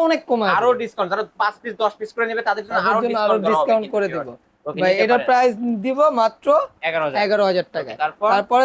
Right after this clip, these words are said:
Speaker 1: Samsung এ জিরো থ্রি এস।
Speaker 2: এ জিরো থ্রি এস।
Speaker 1: জি, এটা
Speaker 2: হ্যাঁ।
Speaker 1: ভাই, হাতের ডিভাইস, একটাই ডিভাইস, only
Speaker 2: অনেক
Speaker 1: ডিভাইস।
Speaker 2: ওয়েট কিন্তু।
Speaker 1: ভাই, এটা ছয় হাজার এমএএইচ এর ব্যাটারি।
Speaker 2: ছয় হাজার এমএএইচ এর বিগ ব্যাটারি
Speaker 1: এক
Speaker 2: কিন্তু।
Speaker 1: চার্জে তিন দিন চলে যাবে
Speaker 2: ওকে,
Speaker 1: ভাই।
Speaker 2: কত টাকায় পাবো আজকে?
Speaker 1: এটার প্রাইস দিচ্ছি মাত্র ছয় হাজার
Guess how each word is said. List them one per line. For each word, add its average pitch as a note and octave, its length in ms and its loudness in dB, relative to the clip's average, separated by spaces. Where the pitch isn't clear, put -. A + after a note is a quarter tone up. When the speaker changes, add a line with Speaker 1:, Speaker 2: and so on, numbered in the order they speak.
Speaker 1:
Samsung A#3 420 0
এ B3 40 2
জিরো C4 220 2
থ্রি C4+ 300 -6
এস। F#3 240 -2
Speaker 2:
এ E3+ 120 -6
জিরো G3+ 200 -2
থ্রি G#3+ 280 -4
এস। D3+ 280 0
Speaker 1:
জি, F#3 160 0
এটা F#3+ 320 -2
Speaker 2:
হ্যাঁ। A3 120 2
Speaker 1:
ভাই, G#3 260 0
হাতের G3+ 420 -4
ডিভাইস, B3+ 280 4
একটাই A#3 320 0
ডিভাইস, B3+ 300 2
only A3 220 0
Speaker 2:
অনেক C4 140 2
Speaker 1:
ডিভাইস। B3+ 260 0
Speaker 2:
ওয়েট C4 240 2
কিন্তু। E3 460 -8
Speaker 1:
ভাই, A3 280 2
এটা B3+ 180 2
ছয় D4+ 280 0
হাজার C4 220 2
এমএএইচ G#3+ 240 2
এর G3 120 0
ব্যাটারি। G3 260 -2
Speaker 2:
ছয় C4+ 160 2
হাজার A3+ 320 -6
এমএএইচ A#3 300 -8
এর A3 140 -12
বিগ A3 180 -10
ব্যাটারি A3 240 0
Speaker 1:
এক A#3+ 80 2
Speaker 2:
কিন্তু। F#3+ 180 -4
Speaker 1:
চার্জে C4+ 280 2
তিন D4+ 260 -2
দিন C4+ 160 2
চলে G#3+ 280 2
যাবে D#3+ 180 -8
Speaker 2:
ওকে, C#3 180 -4
Speaker 1:
ভাই। D#3+ 140 -8
Speaker 2:
কত F3 180 -2
টাকায় G#3 220 -4
পাবো A3 200 -2
আজকে? A3 140 -2
Speaker 1:
এটার A3+ 200 4
প্রাইস A#3+ 280 0
দিচ্ছি B3 260 -4
মাত্র A#3 300 -2
ছয় A#3 200 2
হাজার E3+ 180 -2